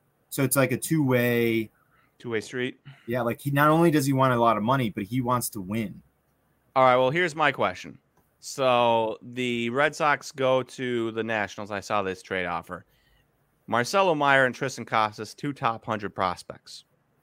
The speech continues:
Speaker 2: Two top fifteen prospects in baseball. For Juan Soto, and somebody's like, "Who says no?" It's the Nationals. It's guaranteed the Nationals.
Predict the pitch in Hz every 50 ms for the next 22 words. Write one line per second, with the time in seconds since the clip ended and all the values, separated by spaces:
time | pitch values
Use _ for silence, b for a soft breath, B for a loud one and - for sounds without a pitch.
0 | _ _ _ _ _ _ _ _ _ _ _ _ - - 147 139 131 - 151 131
1 | 117 107 - _ _ - - 113 104 - - 147 156 165 135 - - 90 78 -
2 | - - - 90 - _ - - - 101 95 101 92 90 - - - - - _
3 | _ _ _ _ _ _ _ _ _ _ _ _ _ _ _ _ _ _ _ _
4 | - 127 123 131 127 123 123 127 123 120 107 - - 160 160 156 127 104 95 90
5 | 87 - _ _ _ - 110 104 - 117 117 110 101 104 101 101 104 127 123 -
6 | 135 123 120 123 139 170 196 139 98 - _ _ _ _ _ _ _ _ _ _
7 | _ _ _ _ _ _ _ - 156 151 - - 175 170 175 185 190 202 185 165
8 | - - - - - - - - _ - - - - - 143 185 196 190 170 -
9 | 202 196 147 113 104 104 95 87 90 - - - - - - - - -